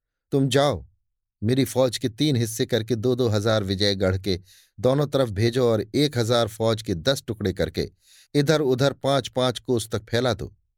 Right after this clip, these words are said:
और खेमे वगैरह का पूरा बंदोबस्त कर दो। जासूसों को चारों तरफ रवाना करो। बाकी महाराज की फौज की कल कवायद देखकर जैसा होगा इंतजाम करेंगे।"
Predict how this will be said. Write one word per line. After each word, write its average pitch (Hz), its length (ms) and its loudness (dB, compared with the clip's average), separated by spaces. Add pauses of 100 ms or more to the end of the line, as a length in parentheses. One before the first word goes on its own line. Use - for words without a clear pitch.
(240)
और 113 140 4
खेमे 131 380 0
वगैरह 117 420 2
का 104 220 -2 (440)
पूरा 127 280 4
बंदोबस्त 101 600 0
कर 73 180 -6
दो। - 260 -14 (520)
जासूसों 147 500 2
को 143 100 2
चारों 131 320 2
तरफ 120 240 -2
रवाना 123 340 0
करो। 69 320 -8 (840)
बाकी 113 300 2
महाराज 117 460 2
की 107 120 -4
फौज 107 340 0
की 101 160 -4
कल 95 220 0
कवायद 95 460 2
देखकर 107 420 -2
जैसा 107 300 0
होगा 92 240 0
इंतजाम 87 440 -2
करेंगे।" - 440 -12